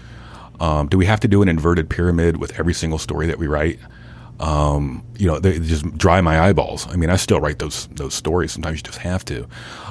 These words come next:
Um, do, uh, uh, f-, you know, can we do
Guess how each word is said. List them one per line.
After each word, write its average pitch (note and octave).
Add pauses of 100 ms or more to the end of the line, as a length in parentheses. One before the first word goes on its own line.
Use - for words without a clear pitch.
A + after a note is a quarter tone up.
(120)
Um, F2 (1040)
do, G#2+
uh, F#2
uh, D2+ (140)
f-, - (680)
you A2
know, F#2+
can A#2
we A2+
do B2